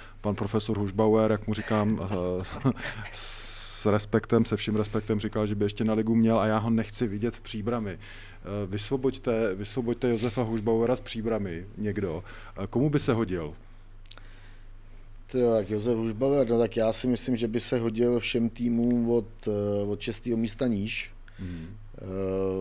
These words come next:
Speaker 2: protože ta jeho kreativita, klid na míči a vůbec jako netradiční řešení, eh, situací, eh, v okolí boxu, tak, tak tohle, to nezapomínáš, tohle.
Speaker 1: No, já si
Speaker 2: Jo,
Speaker 1: myslím.
Speaker 2: prostě to,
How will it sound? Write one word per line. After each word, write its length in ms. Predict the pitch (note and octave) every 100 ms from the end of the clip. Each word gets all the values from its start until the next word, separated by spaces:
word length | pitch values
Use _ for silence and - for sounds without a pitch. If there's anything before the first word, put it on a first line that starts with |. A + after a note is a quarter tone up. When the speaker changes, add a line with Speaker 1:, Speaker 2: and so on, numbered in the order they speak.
| F#2 -
Speaker 2:
protože 520 | - - G2+ G2+ G2+ G2+ G#2 G2+
ta 120 | G#2+
jeho 160 | G2+ A2
kreativita, 840 | G#2+ G2 G2 G#2+ G#2 G#2 G#2+ G#2
klid 240 | G#2 G#2 G2
na 120 | G#2
míči 760 | G2+ G2+ - G#2+ G#2 G#2 G#2
a 240 | G2+ G2 F#2+
vůbec 280 | F#2 F#2+ G2
jako 180 | G2 G#2
netradiční 760 | G2+ - G2+ G2 G2 A2 G#2+
řešení, 600 | G2+ - A2 G#2+ G#2+ G#2+ G#2+ - - - -
eh, 500 | G2+ G2+ G2+ G#2 G2+
situací, 1000 | - G2+ G#2+ G#2 G#2 - G#2+ G#2+ G#2 G2+
eh, 40 | G2 G2 F#2+ F#2+ F#2 F#2 F#2 F#2 F#2 F2+ F2
v 120 | -
okolí 280 | G2+ G#2 G#2+
boxu, 540 | F#2 F2+ - G2+ G#2
tak, 140 | G#2 G2 - -
tak 240 | G2+ -
tohle, 340 | - F#2+ G#2 G#2 F#2+ F#2 - - -
to 60 |
nezapomínáš, 680 | A2 B2+ C3 A#2 G#2+ G2 F#2
tohle. 260 | G2 G2
Speaker 1:
No, 80 | G#2
já 140 | G#2+ A2
si 80 | G2+
Speaker 2:
Jo, 60 |
Speaker 1:
myslím. 160 | F#2+ G2+ G2
Speaker 2:
prostě 300 | G#2 - G2
to, 240 | F#2 F#2+